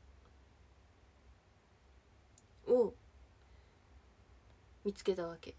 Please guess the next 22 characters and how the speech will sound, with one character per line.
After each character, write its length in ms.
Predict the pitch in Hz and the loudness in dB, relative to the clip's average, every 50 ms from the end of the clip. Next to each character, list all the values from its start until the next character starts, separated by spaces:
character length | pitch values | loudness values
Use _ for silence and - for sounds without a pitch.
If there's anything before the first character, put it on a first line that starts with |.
| - - - - - - - - - - | -18 -20 -20 -20 -20 -20 -20 -16 -2 0
で、 80 | 226 | 2
ま 140 | 233 262 294 | 2 4 4
だ 100 | 262 214 | 2 0
使 320 | - - - - - 302 | 0 -2 -6 -4 -2 -2
え 60 | 302 294 | 0 0
ん 100 | 240 202 | 0 -2
の 60 | 170 | -2
よ。 80 | 160 170 - - - - - - | -4 -8 -12 -18 -20 -20 -8 -2
も 220 | 214 214 208 196 | 2 4 4 4
う 60 | 180 185 - - - - | 2 -2 -8 -18 -2 0
ボ 80 | - | 0
ロ 60 | 208 208 | 0 0
ッ 40 | - - - - | -6 -10 0 2
ボ 80 | 240 226 | 2 4
ロ 40 | |
だ 120 | 214 220 208 | 4 0 -6
け 120 | - - | -6 -10
ど 80 | 196 185 | -10 -10
ね。 220 | 175 180 196 247 - - - - - - - - - - - - - - - - | -10 -10 -10 -12 -12 -18 -20 -20 -20 -20 -20 -20 -20 -20 -20 -20 -20 -20 -6 -2
ボ 60 | 220 | -2
ロ 40 | |
ッ 20 | 233 | -2